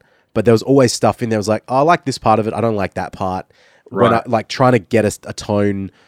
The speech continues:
Speaker 1: uh, like, quickly was always a bit of a struggle. But yeah, I, I think the F M three is definitely a step up, step up for me, to the point where I was like, "Hmm, how much room have I got on my board? <laughs> Could I, could I
Speaker 2: Yeah, right.
Speaker 1: ditch the H X Stomp and, uh, and chuck this on instead?"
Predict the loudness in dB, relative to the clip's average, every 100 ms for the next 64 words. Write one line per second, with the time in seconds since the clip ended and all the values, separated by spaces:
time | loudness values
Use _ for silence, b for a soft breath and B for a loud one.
0 | b b b _ -6 -4 -2 -4 -6 -10
1 | -12 -4 -4 0 0 2 -2 -2 -2 -2
2 | -2 -6 -8 -8 -6 -4 -4 -8 -8 -4
3 | 0 2 2 -4 -6 -6 -4 0 0 0
4 | -2 -4 -4 -4 -4 -6 -8 -6 -8 -6
5 | -6 -4 -6 -10 B -4 -2 0 -4 -4
6 | -4 -4 B B B B -2 2 4 4
7 | 4 4 0 0 -2 -6 -10 -8 -8 -10
8 | _ _ -20 _ _ -2 -2 -2 0 2
9 | 0 0 -2 -4 -4 -4 -2 -4 -8 -6
10 | -4 4 6 6 2 B B 0 4 4
11 | 2 -2 -6 0 0 0 0 2 0 -2
12 | -2 -2 -4 -2 -2 -2 _ -12 -8 -6
13 | -6 -8 -6 -6 -6 -6 -6 -6 -8 -6
14 | -6 -8